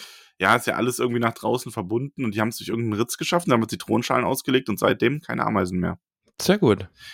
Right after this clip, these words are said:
Speaker 1: Fehlt jetzt nur noch, dass uns dann irgendwer schreibt, dass, äh, Zitronen die irgendwie noch viel krasser vergiften, oder? <laughs>
Speaker 2: Oh, oh Gott. <laughs> Nein, bitte mach das, das will ich dann gar nicht wissen.
Speaker 1: Nee, lass das, lass das dann bitte einfach.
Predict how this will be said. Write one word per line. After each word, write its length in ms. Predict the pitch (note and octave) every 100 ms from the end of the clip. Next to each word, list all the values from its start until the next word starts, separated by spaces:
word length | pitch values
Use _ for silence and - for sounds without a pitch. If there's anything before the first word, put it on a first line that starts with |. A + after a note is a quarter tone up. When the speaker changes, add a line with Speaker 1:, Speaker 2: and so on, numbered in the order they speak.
| - -
Speaker 1:
Fehlt 180 | B2+
jetzt 120 | B2+ C3+
nur 80 |
noch, 100 | C3+
dass 160 | D3+ A2+
uns 260 | - D#3 -
dann 180 | A#2+
irgendwer 380 | F2+ A#2+ A2 G2+
schreibt, 420 | - A#2 A#2+ -
dass, 260 | F#2 - -
äh, 200 | G2+ G2+
Zitronen 580 | - - - B2 B2+ A2+
die 60 |
irgendwie 260 | A2 A2+ G#2+
noch 200 | A2 -
viel 220 | - B2+
krasser 440 | - - G#2+ - G2+
vergiften, 580 | G#2 G#2+ - - G2
oder? 200 | E2+ G2
<laughs> 420 | C#3 - - - -
Speaker 2:
Oh, 80 | - - - - -
oh 80 | C#3 - -
Gott. 360 | B2 - - - - - _ - _ -
<laughs> 560 | - _ - G#3 C3+
Nein, 200 | D3+ D#3
bitte 200 | D#3 D#3+
mach 160 | D#3+ C#3+
das, 180 | D3 B2+
das 220 | C3 A2+
will 100 | B2+
ich 80 | A#2
dann 160 | A#2
gar 200 | A2 A2
nicht 140 | G#2+ G2+
wissen. 300 | G#2+ F#2+ A2+
Speaker 1:
Nee, 360 | B2 B2 A#2+ A2+
lass 180 | A2+ -
das, 140 | G#2+
lass 180 | A2 -
das 120 | G#2+
dann 160 | G#2+ G2
bitte 300 | F#2 A2+ -
einfach. 600 | - G2+ - - -